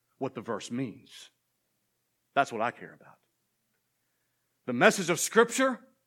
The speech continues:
is not unique to each individual.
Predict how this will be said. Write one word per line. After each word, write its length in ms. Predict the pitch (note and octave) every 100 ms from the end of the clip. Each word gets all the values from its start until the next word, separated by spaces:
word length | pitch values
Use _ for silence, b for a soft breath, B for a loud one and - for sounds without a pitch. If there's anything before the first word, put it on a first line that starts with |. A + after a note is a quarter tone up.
| _ _ _ F3+
is 180 | D#3+
not 460 | D#3+ E3 G#3 C4 A#3+
unique 580 | A3 A3 G#3+ C4 G3+ -
to 140 | G3 F#3
each 240 | G#3+ -
individual. 640 | G3+ F3 F3+ D#3 C#3 F#2+